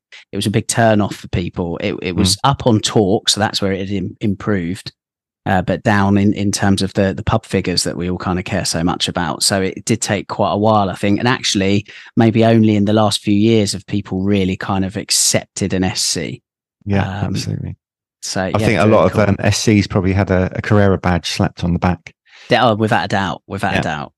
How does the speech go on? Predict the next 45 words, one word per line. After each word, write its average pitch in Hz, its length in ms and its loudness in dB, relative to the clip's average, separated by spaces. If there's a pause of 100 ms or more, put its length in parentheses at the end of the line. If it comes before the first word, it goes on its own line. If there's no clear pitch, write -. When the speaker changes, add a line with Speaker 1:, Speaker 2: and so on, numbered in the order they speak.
(140)
Speaker 1:
There, 98 140 -2
and 110 120 0
Speaker 2:
Yeah. 117 80 -2
Speaker 1:
it 110 80 -2
was 104 140 -2
a 110 60 4
lot 120 200 4
of 101 80 -2
S 104 160 0
Cs 90 300 -2
that 90 100 -4
were 78 60 -6
used 95 280 0
for 95 60 -8
forward 98 420 2
and 90 160 2
backdating. 82 640 -4 (280)
Speaker 2:
Yes, 95 440 -2
absolutely, 92 500 0
Speaker 1:
So - 20 -2
Speaker 2:
yeah. 90 180 -4
Speaker 1:
it's 98 220 -4
nice 95 280 2
Speaker 2:
Yeah. 110 80 4
Speaker 1:
now 98 140 2
that 92 140 -2
those 101 180 2
cars 98 260 0
are - 40 -4
being 95 200 0
turned 101 300 2
back 101 260 -2
into - 240 -2
S 104 140 -4
Cs. 92 560 -2 (300)
Speaker 2:
Yeah, 110 240 2 (120)
yeah, 104 300 -2
and 87 80 -2
showing 104 320 2
Speaker 1:
So 101 60 4
Speaker 2:
their, 98 180 2
showing 107 300 2
their 101 160 0
S 107 160 -2
C 101 360 -4